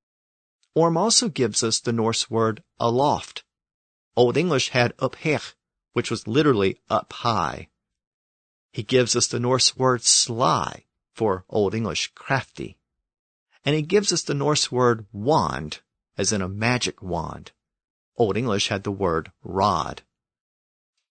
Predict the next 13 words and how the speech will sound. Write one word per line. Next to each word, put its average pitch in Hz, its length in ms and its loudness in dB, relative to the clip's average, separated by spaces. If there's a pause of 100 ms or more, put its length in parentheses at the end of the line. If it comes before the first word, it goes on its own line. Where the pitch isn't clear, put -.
(340)
Orm 180 220 2
was 180 180 2
also 180 400 0
the 113 80 -8
first - 440 -4
English 120 360 -6
writer 92 460 -4
to - 120 -14
use 120 220 -2
the 120 100 -6
Norse 110 380 -2
word 110 340 0
scold, - 800 0